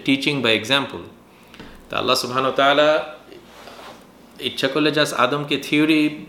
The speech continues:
দিয়ে পাঠিয়ে দিতে পারতেন দুনিয়াতে, কিন্তু আল্লাহ সুবহানাহু ওয়া তাআলা চেয়েছেন যে আদমকে শুধু থিওরি না, একটা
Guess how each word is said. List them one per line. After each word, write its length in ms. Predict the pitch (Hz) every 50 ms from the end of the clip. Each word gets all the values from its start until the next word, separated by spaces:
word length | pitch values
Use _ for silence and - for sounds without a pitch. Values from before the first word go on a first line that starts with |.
| - - 123 117
দিয়ে 180 | 143 151 156
পাঠিয়ে 300 | 160 - 113 113 139 131
দিতে 180 | 123 120 107 107
পারতেন 320 | 98 92 92 - 95 92
দুনিয়াতে, 400 | 90 92 90 90 85 82 - 85 87
কিন্তু 260 | - 123 120 110 127 120
আল্লাহ 200 | 113 117 117 117
সুবহানাহু 300 | - - 123 123 123 127
ওয়া 80 | 123
তাআলা 180 | 127 131 123 -
চেয়েছেন 480 | - 120 117 123 127 - - 127 123
যে 100 | 117 107
আদমকে 580 | 101 101 104 107 117 117 117 117 - 120 117 117
শুধু 260 | 113 - 110 104 104 98 - -
থিওরি 280 | 120 120 127 131 117
না, 180 | 101 98 104 120 - - - - - - - - - -
একটা 260 | - - - - 113